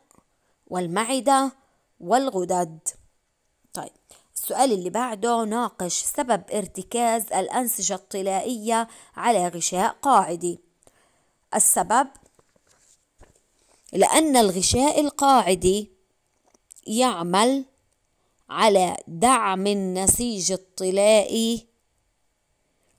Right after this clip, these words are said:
وتثبيته، ويفصله عن النسيج الضام الموجود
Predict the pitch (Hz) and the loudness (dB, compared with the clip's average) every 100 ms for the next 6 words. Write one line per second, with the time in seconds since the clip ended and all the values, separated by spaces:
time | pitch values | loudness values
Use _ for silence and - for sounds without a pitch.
0 | _ 196 214 233 240 - 180 185 165 180 | _ -2 0 0 -4 -4 -6 -6 -2 -2
1 | 180 165 _ _ _ _ _ _ _ _ | -2 -4 _ _ _ _ _ _ _ _
2 | _ _ _ _ _ _ _ _ _ - | _ _ _ _ _ _ _ _ _ -20
3 | _ _ - 185 196 302 320 - - 196 | _ _ -6 2 6 4 4 2 2 2
4 | 240 349 - _ _ _ _ _ _ - | 2 0 -4 _ _ _ _ _ _ -18
5 | 151 240 254 190 175 175 185 - 247 196 | -4 -2 0 -2 -6 -4 -2 -2 -4 -4
6 | 170 170 160 170 190 214 254 302 370 - | -4 -4 -6 0 2 4 2 0 -4 -12
7 | - _ _ _ _ _ _ _ _ _ | -20 _ _ _ _ _ _ _ _ _
8 | _ _ _ _ _ _ _ _ _ _ | _ _ _ _ _ _ _ _ _ _
9 | _ _ _ _ _ _ 175 175 185 185 | _ _ _ _ _ _ -6 -4 -4 -4
10 | 170 226 214 185 | -4 -4 -4 -6